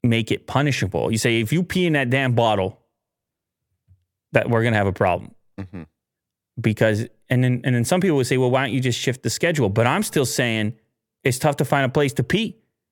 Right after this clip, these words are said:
Speaker 2: Yeah.
Speaker 1: In general, if you're out in public right now, uh, outside of driving home or to your office or wherever you do work, where are you peeing right now?
Speaker 2: Yeah.
Speaker 1: This is a serious question.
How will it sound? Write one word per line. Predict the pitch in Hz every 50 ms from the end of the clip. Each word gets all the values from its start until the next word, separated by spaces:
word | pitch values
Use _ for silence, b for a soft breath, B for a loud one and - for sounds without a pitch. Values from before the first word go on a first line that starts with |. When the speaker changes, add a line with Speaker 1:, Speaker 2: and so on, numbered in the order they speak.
| _ _ _ _ _ _ _ _ _ _ _ _ _
Speaker 2:
Yeah. | - 85 82 78 73 71 - _ _ _
Speaker 1:
In | - 139 139
general, | 127 120 147 220 247 208 127 123 - _ _ _ _ _ _
if | - 151 147 147
you're | 160 190 220
out | 220 233 233 202 160
in | 170 165
public | - 165 170 160 160 - -
right | 127 139 131 139 165 165
now, | 135 151 143 123 101 80 73 135 - _ _ _ - -
uh, | - 113 113 -
outside | - 151 185 - - - - - 160 165 165
of | 151 131
driving | 123 135 131 135 131 147 131
home | 120 120 139 143 151 170 175 -
or | 147 135
to | - - 139
your | 135 139 117
office | 85 117 123 127 - - 156 151 -
or | 143 117 117
wherever | 120 127 135 135 139
you | 131 139 156 156
do | 135 143 139
work, | 120 120 127 120 - - b b b b b b b -
where | 123 135 170 226
are | 277 294
you | 285 294 277
peeing | - - 240 233 233 214 165
right | 127 117 107 104
now? | 101 78 - 131 - _ _ _ _ _ _ _ _ _ _ _ _ _ -
Speaker 2:
Yeah. | 73 71 71 71 - _ _ _ _ -
Speaker 1:
This | 160 185 262
is | 285 214
a | -
serious | - - 233 220 208 214
question. | - 170 147 131 - - 90 98